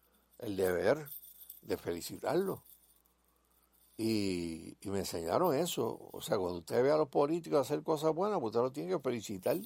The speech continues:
Pero si ese mismo político después hace algo que no es tan bueno, pues usted tiene también que levantar su voz y criticarlo. Porque si usted no hace eso, usted termina echado de brazo con el sistema.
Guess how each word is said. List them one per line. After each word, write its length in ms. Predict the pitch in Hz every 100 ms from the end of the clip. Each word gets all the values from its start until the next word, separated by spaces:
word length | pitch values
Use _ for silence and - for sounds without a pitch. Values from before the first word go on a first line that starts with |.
| - - - - - - - -
Pero 180 | 123 117
si 140 | -
ese 200 | 147 180
mismo 360 | 175 180 170 170
político 500 | 170 185 175 185 160
después 320 | 147 - 170
hace 240 | 165 175
algo 340 | 170 175 151 131
que 160 | 123
no 140 | 120 139
es 140 | 160
tan 240 | - 160 160
bueno, 300 | 208 185 139
pues 200 | 104 -
usted 240 | - 101
tiene 300 | 101 104 113
también 400 | 123 117 156 196
que 80 | 160
levantar 480 | 123 101 90 95 101
su 160 | -
voz 240 | 113 165 202
y 40 |
criticarlo. 840 | 175 117 92 - 139 190 175 160 _ _ _ _ _ _ _ _ _
Porque 260 | 120 113 107
si 60 |
usted 240 | 117 98 127
no 100 | 139
hace 320 | 135 160 202
eso, 320 | 208 180 160 147
usted 300 | 113 123 117
termina 680 | 135 131 180 202 160 147
echado 520 | 110 98 - 107 120 123
de 120 | 120
brazo 400 | 139 190 175 147
con 160 | 123
el 60 | 110
sistema. 640 | 107 92 - 175 180 120